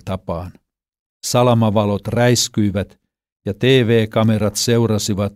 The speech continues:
kun rehtori Puhalaisen kanssa astuimme kahdestaan lääninviraston saliin.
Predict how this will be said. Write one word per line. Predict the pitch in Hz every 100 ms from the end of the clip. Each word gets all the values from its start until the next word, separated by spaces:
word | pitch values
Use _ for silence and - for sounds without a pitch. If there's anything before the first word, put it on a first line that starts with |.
| -
kun | 107 101 117
rehtori | 113 113 98 120 113
Puhalaisen | 107 117 110 110 107 104 98 98
kanssa | 113 107 - 90
astuimme | 110 107 - 104 98 98
kahdestaan | 117 110 104 98 - 95 95 98
lääninviraston | 110 101 98 82 101 98 98 - 90
saliin. | - 101 95 90 85